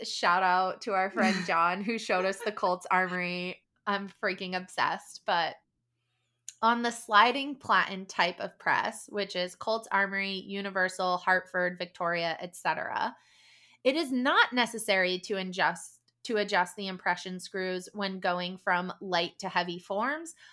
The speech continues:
Speaker 1: On these presses, the bed is vertical and fixed. The platen, instead of being hinged,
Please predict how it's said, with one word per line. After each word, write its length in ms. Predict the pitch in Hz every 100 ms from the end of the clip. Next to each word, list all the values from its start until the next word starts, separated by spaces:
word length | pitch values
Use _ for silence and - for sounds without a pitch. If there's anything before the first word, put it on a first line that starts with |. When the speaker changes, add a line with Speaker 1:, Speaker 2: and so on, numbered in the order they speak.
| -
Speaker 1:
On 220 | 214 214 214
these 260 | 277 359
presses, 640 | - 208 190 208 196 190 190
the 140 | 208
bed 380 | 202 180 175 180
is 220 | 220 208 - -
vertical 540 | 233 269 - 185 180 196
and 160 | 202 -
fixed. 520 | - 311 - - - - -
The 100 | 208
platen, 680 | - 240 247 208 196 196 190
instead 560 | 208 196 - - 254 294
of 180 | 339 247
being 300 | 285 277 277
hinged, 640 | 339 285 196 190 202